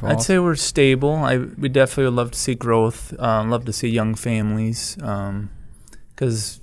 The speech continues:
Speaker 1: you know, as time progresses, the, the older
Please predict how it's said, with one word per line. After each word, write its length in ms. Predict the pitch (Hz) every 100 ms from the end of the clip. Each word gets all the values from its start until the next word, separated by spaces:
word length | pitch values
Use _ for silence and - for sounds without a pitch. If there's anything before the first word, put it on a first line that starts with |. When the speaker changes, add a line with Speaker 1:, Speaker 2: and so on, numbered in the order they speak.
| -
Speaker 1:
you 140 | 127
know, 220 | 107 101 107 - - - - - - - -
as 560 | 117 110 107 107 - - -
time 280 | 139 123 110
progresses, 800 | 117 123 120 120 110 110 113 -
the, 200 | - 107 131 - - -
the 140 | 135 120
older 320 | 117 117